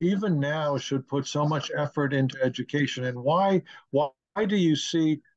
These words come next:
for, you know, what, what is so specific, uh, or can you talk about something that is so specific to what, what, how would you characterize the, the, the Ignatian Jesuit charism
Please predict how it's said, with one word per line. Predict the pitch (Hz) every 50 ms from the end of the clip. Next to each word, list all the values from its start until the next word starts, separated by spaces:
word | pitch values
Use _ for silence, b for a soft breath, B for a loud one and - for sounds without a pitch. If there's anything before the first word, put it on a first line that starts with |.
| _
for, | - 151 151 - - - 165 165 180 180
you | 165 151
know, | 143 143 143 143 143 156 156 - - _ _ -
what, | 160 196 196 180
what | 170 208 226
is | 247 185 -
so | - 226 214
specific, | 160 - - - 175 139 - - 180 175 175 - 135 - - _ _ _ _ _ _ _ _ _ _
uh, | - 135 131 131 135 135 139 139 - - - - _ -
or | 160 139
can | 127 - - 165 165 170 175
you | 170 165 156
talk | 139 - 147 160 175 190 185 -
about | 190 175 180 175 147
something | - - 175 170 156 143 - 170 160 156 156 139 - _ _ _ _ _ _
that | - 147 147 143
is | 147 147 135 -
so | - 175 185 196
specific | 175 - - - 160 - - 170 151 - 170 151 139 -
to | - 147 147 147 131 b b b b b -
what, | 143 175 208 180 175
what, | 170 190 196 175 151 _ _ _ _ _ _ _ _ _ _ _ _ _ _ _ _ _
how | - - 160 208 240
would | 254 226 175
you | 202 185
characterize | - 180 180 180 180 170 175 170 165 160 151 131 -
the, | - 147 139
the, | 160 170 156 135 147 143 139 135 b b b _
the | - 147 147 143
Ignatian | 127 127 139 151 160 170 165 165 - - 160 156 151 151 143 135 _ _ -
Jesuit | - 151 156 151 131 147 143 139 131 -
charism | - 139 135 135 135 139 135 123 - 131 131 131 135